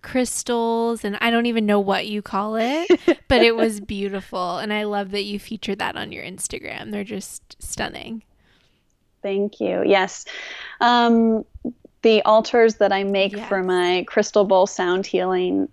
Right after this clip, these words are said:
Speaker 2: are
Speaker 1: Mm-hmm.
Speaker 2: to amplify the vibrations. You know, beauty is a very high vibration, and love is the highest vibration.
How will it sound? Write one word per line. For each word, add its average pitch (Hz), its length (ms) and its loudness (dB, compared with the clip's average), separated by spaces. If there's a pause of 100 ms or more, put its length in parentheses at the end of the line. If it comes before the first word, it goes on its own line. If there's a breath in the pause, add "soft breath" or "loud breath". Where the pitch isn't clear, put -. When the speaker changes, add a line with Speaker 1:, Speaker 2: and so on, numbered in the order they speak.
Speaker 2:
are 202 160 6
Speaker 1:
Mm-hmm. 202 160 -2
Speaker 2:
to 196 560 6 (680)
amplify 254 580 4
the 254 140 4
vibrations. 240 1160 -2
You 208 120 2
know, 214 180 6 (120)
beauty 233 560 8
is 214 240 4
a 208 80 4
very 208 480 4
high 220 280 2
vibration, 202 920 0
and 202 340 4
love 214 680 4
is 220 160 4
the 240 100 2
highest 302 520 0
vibration. - 760 -8